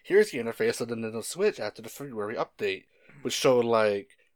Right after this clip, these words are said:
all the, uh, the video apps and the cloud storage and fucking virtual console stuff. It's a, it was a fake. We all fell for it.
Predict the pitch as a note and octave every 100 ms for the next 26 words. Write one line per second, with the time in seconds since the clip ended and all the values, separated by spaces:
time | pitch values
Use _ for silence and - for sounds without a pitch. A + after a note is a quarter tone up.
0 | - A2 A2 G#2 G#2 G2+ G2 G2 B2 B2
1 | B2 A#2+ - - - A2 G#2 G2+ - G2+
2 | A2 - - A#2 A#2 A2 G#2+ G2 - A2+
3 | A#2 G#2+ G#2 A2 - A2 - A2 - G#2+
4 | G#2+ - - _ _ _ _ - - A2
5 | A#2 G#2+ - F2 D2+ - _ - _ _
6 | _ A#2+ A2+ G2+ F#2 - - - -